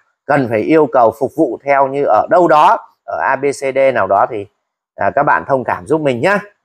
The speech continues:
Rồi, lời cuối cùng thì cho Nhật Nam cảm ơn một trăm hai mươi bốn ngàn người đã đăng ký kênh Di động Nhật Nam và hàng triệu khách hàng đã xem kênh của Di động Nhật Nam. Tại sao mình lại một trăm hai mươi bốn ngàn người đăng ký mà lại tới triệu khách hàng?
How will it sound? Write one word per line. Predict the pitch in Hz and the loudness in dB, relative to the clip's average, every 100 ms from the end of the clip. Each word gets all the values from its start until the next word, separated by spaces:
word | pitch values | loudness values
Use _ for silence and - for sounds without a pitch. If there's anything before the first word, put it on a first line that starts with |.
| _ | _
Rồi, | 143 156 - - - | 2 2 0 -10 -2
lời | 139 | 0
cuối | 139 180 | 2 0
cùng | 175 135 | 0 -2
thì | 127 | -2
cho | 139 147 | 0 0
Nhật | 131 | 0
Nam | 131 143 - | -2 -4 -2
cảm | 101 | -2
ơn | 104 143 139 | 2 0 2
một | 120 | -4
trăm | - 135 | -2 -4
hai | 131 160 165 | -2 -4 -2
mươi | 160 | -2
bốn | 147 135 165 | -2 -2 -2
ngàn | 202 147 131 | -2 -4 0
người | 143 143 113 _ _ _ _ - | 0 2 0 _ _ _ _ -4
đã | - 135 156 160 | -2 0 0 0
đăng | 139 143 | -2 -4
ký | 127 135 | -4 -4
kênh | 143 151 135 | 0 0 0
Di | 135 | 0
động | 120 101 | 0 0
Nhật | 104 | -4
Nam | 131 127 | -2 -2
và | 113 117 104 | 0 0 0
hàng | 120 110 104 | -2 -6 -8
triệu | - 208 143 131 | 0 2 2 0
khách | - 185 | -6 -4
hàng | 156 127 107 _ _ _ _ | -4 -4 -4 _ _ _ _
đã | 147 180 | 0 2
xem | 185 190 170 147 | 2 0 0 0
kênh | 175 160 | 0 0
của | 120 | -2
Di | 104 139 | -2 0
động | 123 | 0
Nhật | 120 110 | 0 -2
Nam. | 143 139 - _ | -2 -4 -8 _
Tại | - 127 | -4 0
sao | 160 151 | 2 2
mình | 131 | 0
lại | 117 104 101 _ _ | -4 -6 -6 _ _
một | - - | -10 -4
trăm | 151 | -2
hai | 139 139 | 0 0
mươi | |
bốn | 131 160 | 0 0
ngàn | 175 120 | 0 2
người | 117 | 2
đăng | 127 131 | 2 -2
ký | 131 143 | -2 0
mà | 160 | 2
lại | 113 - _ - | 0 -2 _ -2
tới | 160 | -2
triệu | - 220 | 2 0
khách | - 175 | 0 -4
hàng? | 156 123 | -2 -4